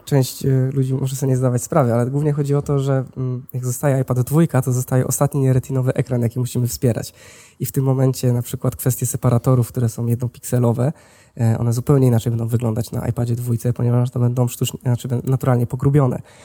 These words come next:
I to bardzo rujnuje chociażby samo projektowanie U I designu i powoduje masę problemów.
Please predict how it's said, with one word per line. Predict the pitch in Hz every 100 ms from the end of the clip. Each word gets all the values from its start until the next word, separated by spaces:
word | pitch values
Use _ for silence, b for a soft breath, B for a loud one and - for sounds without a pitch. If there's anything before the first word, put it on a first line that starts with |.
| B B -
I |
to | 127 127
bardzo | 120 135 127 120
rujnuje | 123 123 123 120 - -
chociażby | - 131 123 127
samo | 117 127 117
projektowanie | 123 117 127 120 120 120
U | 120
I |
designu | 120 117 117 113
i | 117
powoduje | - 127 120 120 117
masę | 120 113 -
problemów. | 123 - - -